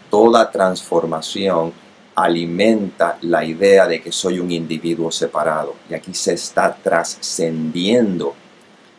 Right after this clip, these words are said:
esa, esa idea, esa creencia, que es lo que sostiene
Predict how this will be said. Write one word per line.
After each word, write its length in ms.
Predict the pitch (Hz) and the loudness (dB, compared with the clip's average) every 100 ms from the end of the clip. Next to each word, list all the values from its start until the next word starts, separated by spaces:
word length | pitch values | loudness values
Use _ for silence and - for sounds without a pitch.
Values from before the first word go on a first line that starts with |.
| _ | _
esa, 600 | 85 - 87 78 76 76 - - - - | -8 -4 0 0 0 -4 -12 -20 -20 -12
esa 320 | 85 - 90 | -6 0 2
idea, 360 | 87 82 90 82 | 2 2 2 2
esa 260 | 85 87 - | 2 -2 -2
creencia, 840 | 87 87 101 104 92 85 80 80 - | -2 0 -2 -2 -6 -6 -6 -8 -8
que 120 | 87 | -8
es 100 | 87 | -4
lo 180 | 92 90 | -2 -2
que 100 | 85 | -4
sostiene 800 | - 80 - - 90 101 87 82 | -6 -6 -8 -8 -2 -2 0 -4